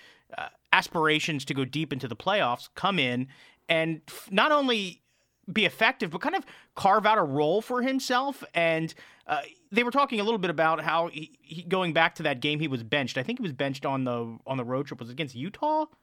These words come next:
It was, it was one of those games on that West Coast swing where he, he was benched for an entire game. Maybe it was Phoenix.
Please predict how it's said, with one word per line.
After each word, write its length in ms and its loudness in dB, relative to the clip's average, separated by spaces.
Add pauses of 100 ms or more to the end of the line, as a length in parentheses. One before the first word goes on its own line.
(440)
It 40 0
was, 120 0
it 60 0
was 140 -2
one 100 -2
of 60 0
those 160 2
games 220 0
on 80 -2
that 120 -2
West 240 0
Coast 240 -4
swing 220 -4
where 140 -2
he, 260 -6
he 440 -6
was 160 -4
benched 260 0
for 100 -4
an 60 -2
entire 240 -2
game. 140 -4
Maybe 120 -6
it 20 -6
was 100 -8
Phoenix. 460 -6